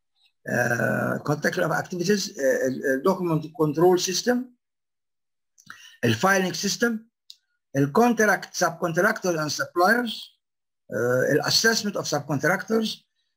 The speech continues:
آه، الويكلي ريبورتس، يعني كل دي الشغل بتاع ايه؟ تكنيكال اوفيس، آه، بتاع، يعني الناس بتفكر التكنيكال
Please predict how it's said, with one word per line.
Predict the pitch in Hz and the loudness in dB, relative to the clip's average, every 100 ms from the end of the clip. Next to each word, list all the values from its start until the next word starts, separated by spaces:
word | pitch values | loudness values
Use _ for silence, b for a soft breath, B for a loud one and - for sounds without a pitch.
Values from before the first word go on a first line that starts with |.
| _ - | _ -6
آه، | 127 135 139 160 - 156 | 0 2 2 2 2 2
الويكلي | 147 156 214 - 180 | 4 6 4 4 2
ريبورتس، | 170 208 214 269 226 - - - _ - | 4 2 0 -4 -2 -4 -4 -8 _ -4
يعني | 151 | -2
كل | 160 294 254 220 | 2 4 6 6
دي | 220 285 277 _ _ _ | 6 2 0 _ _ _
الشغل | - - 214 202 | -6 -2 2 2
بتاع | 165 170 165 | 2 0 0
ايه؟ | 180 180 - _ _ - | 0 -4 -8 _ _ -2
تكنيكال | 180 165 156 | 0 0 0
اوفيس، | - 175 160 147 - - _ _ _ _ | 0 -2 0 0 -2 -4 _ _ _ _
آه، | - | -6
بتاع، | 123 117 127 - - | -4 -4 -2 -2 -2
يعني | 131 123 131 | -2 -2 0
الناس | 160 170 | 0 -2
بتفكر | 151 - 156 | -4 -4 -4
التكنيكال | - 170 165 | -4 -2 0